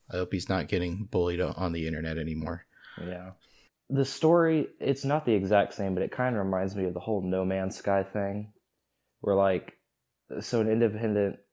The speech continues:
Speaker 2: game developer says, "Hey, we're gonna release this ridiculously awesome game."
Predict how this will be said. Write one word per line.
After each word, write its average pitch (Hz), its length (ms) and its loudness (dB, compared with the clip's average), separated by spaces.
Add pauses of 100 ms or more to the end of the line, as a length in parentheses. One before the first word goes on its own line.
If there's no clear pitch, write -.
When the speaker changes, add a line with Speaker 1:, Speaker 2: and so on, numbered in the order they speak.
(120)
Speaker 2:
game 104 200 2
developer 98 420 0
says, 95 260 -2
"Hey, 107 340 4
we're 101 180 0
gonna 104 140 2
release 98 320 2
this 95 160 -4
ridiculously 95 640 0
awesome 92 380 -2
game." 90 480 -4